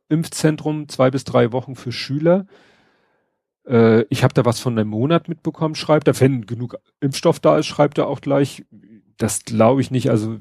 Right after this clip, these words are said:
ich hab mal was gelesen von, wie viele Schüler hätten wir, die geimpft werden können? Ich glaub hundertzehntausend. Wir haben, glaub ich, zweihundertzwanzig, zweihundertfünfzigtausend Schüler insgesamt und davon ungefähr die Hälfte sind, äh, sag ich mal, im impffähigen Alter.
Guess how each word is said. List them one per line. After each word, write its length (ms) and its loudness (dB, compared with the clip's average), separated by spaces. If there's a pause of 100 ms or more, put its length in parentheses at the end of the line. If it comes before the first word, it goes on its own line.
(140)
ich 240 -12
hab 140 -10
mal 120 -6
was 200 -6
gelesen 420 -4
von, 380 -10 (440)
wie 100 -20
viele 180 -10
Schüler 480 2
hätten 420 -2
wir, 220 2
die 160 -10
geimpft 460 -6
werden 260 0
können? 260 -2
Ich 120 -12
glaub 260 -4
hundertzehntausend. 600 0
Wir 40 -2
haben, 100 -2
glaub 200 2
ich, 180 -6 (280)
zweihundertzwanzig, 760 2
zweihundertfünfzigtausend 920 -2
Schüler 220 2
insgesamt 580 0
und 100 -8
davon 240 -2
ungefähr 320 -6
die 140 0
Hälfte 340 2
sind, 340 -4
äh, 60 -2
sag 160 2
ich 80 0
mal, 160 -2
im 220 -4
impffähigen 580 2
Alter. 440 2